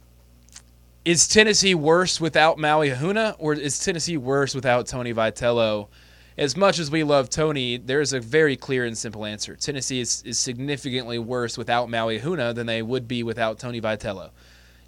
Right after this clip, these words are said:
You know, much love to Jaslov and, and, and, you know, a, a local guy. He's not doing a bad job out there at short, but the defense hasn't been great.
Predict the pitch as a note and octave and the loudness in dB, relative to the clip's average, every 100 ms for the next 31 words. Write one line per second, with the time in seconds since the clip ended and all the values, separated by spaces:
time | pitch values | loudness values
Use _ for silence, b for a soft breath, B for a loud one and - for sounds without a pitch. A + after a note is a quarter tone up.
0 | - G#2+ A2+ A#2+ C#3+ C#3 C#3 D3 D3 C3+ | -14 -6 -6 -2 -2 2 4 6 4 0
1 | - C3+ A#2 C3+ C#3+ C3 D3 D3 D#3 C#3 | -2 -2 4 8 8 6 2 4 2 0
2 | B2 A2+ A2 A2 A2+ A#2+ A#2 F2+ - - | -2 -2 -6 -6 -4 -4 -6 -14 -20 -20
3 | - _ _ _ C#3 A#2+ B2 A#2+ A#2 G#2 | -20 _ _ _ -8 -2 4 4 2 -4
4 | G#2+ B2+ B2 A#2+ G#2 C3+ E3+ E3+ D#3 D3 | -6 0 0 0 -4 0 6 8 8 8
5 | C#3 B2+ B2 A2+ - - _ _ - C3 | 4 0 -2 -4 -6 -12 _ _ -10 -2
6 | C3+ B2+ C3+ B2+ A2+ A2 B2+ B2 A#2+ A#2 | -2 0 -2 -2 -4 2 4 4 2 4
7 | A2+ A2+ A2 G#2+ - F3 C3 - A#2 A2+ | 4 2 -2 -4 -2 0 0 0 -4 -4
8 | b b b b b b b b - - | b b b b b b b b -20 -20
9 | _ - - - - - - - - C3 | _ -20 -20 -20 -20 -20 -20 -20 -14 -6
10 | C3+ E3+ D#3+ E3 D#3 - C#3 B2+ A#2+ A2 | 0 0 2 0 0 2 2 2 -4 -6
11 | A#2 G#2 A2 A#2+ | -6 -6 -2 -2